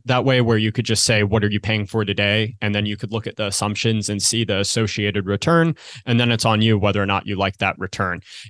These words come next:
And so we talked about five hundred stores. Uh, let,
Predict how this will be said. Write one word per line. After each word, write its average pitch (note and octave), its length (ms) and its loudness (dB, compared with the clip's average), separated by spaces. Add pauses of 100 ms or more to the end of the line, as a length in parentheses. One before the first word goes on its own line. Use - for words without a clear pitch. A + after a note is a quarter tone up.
And G#2+ 240 0
so A2 480 0
we B2 140 0
talked A#2 260 2
about A2 240 2
five A2+ 240 0
hundred A#2 340 2
stores. G#2+ 600 2 (100)
Uh, G2+ 320 4
let, A#2 140 2